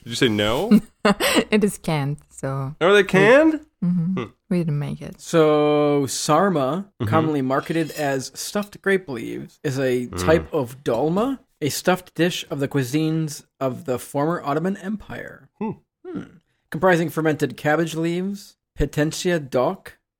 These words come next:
Speaker 3: colored, grapevine, kale, or chard leaves rolled around a filling of grains, minced meat, or both. So this is fermented cabbage leaves or grape leaves. These are, these are
Speaker 2: This
Speaker 3: grape
Speaker 2: is
Speaker 3: leaves.
Speaker 2: grape leaf,
Speaker 1: Mm-hmm.
Speaker 3: So
Speaker 2: yeah.
Speaker 3: we've got grape leaves.
Speaker 2: And there's no meat in it.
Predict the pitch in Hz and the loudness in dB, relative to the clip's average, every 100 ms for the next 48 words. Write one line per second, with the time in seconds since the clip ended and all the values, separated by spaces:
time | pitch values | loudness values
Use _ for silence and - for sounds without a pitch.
0 | _ - 135 143 160 165 170 _ _ - | _ -6 -2 0 0 -2 -8 _ _ -2
1 | 156 156 151 147 143 - 151 147 139 107 | -2 0 0 0 -2 -4 0 0 0 -4
2 | 110 - - 156 147 139 135 131 127 - | -12 -6 2 2 2 -2 -4 -4 -10 -6
3 | 151 196 196 151 131 127 127 - _ _ | 0 2 2 0 0 -2 -4 -10 _ _
4 | - 151 170 165 147 117 135 143 180 214 | -10 -4 0 0 0 -2 -2 -2 -2 -4
5 | 196 - _ - 147 165 - 147 143 135 | -6 -14 _ -6 -2 -2 -2 -2 -2 -2
6 | - - 135 123 120 - 101 - - _ | -10 -8 -4 -2 -2 -4 -6 -8 -20 _
7 | _ 151 151 151 - 139 139 160 - 131 | _ -4 -4 -4 -2 -2 -2 -6 -2 0
8 | 127 113 120 120 123 - _ _ - 123 | 0 -2 -4 -4 -6 -14 _ _ -6 -4
9 | 113 98 _ - 127 - 98 120 - 135 | -4 -8 _ -4 -4 -4 -8 -10 -8 -4
10 | 131 107 - 151 117 214 233 175 165 143 | -2 -4 -4 -4 -2 0 0 0 0 -2
11 | - 107 101 - 123 131 131 113 107 135 | -2 0 0 -2 -2 0 0 -2 -2 -4
12 | 147 147 110 120 170 175 175 175 165 143 | -4 -4 -6 -2 2 4 4 4 2 0
13 | - 131 147 | -2 -2 -4